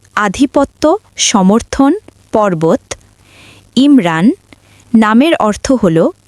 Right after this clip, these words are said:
অর্জন, সমৃদ্ধি, উন্নতি।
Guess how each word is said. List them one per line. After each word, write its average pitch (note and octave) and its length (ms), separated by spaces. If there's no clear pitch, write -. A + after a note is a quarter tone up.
অর্জন, G3 520
সমৃদ্ধি, G#3 800
উন্নতি। A#3+ 540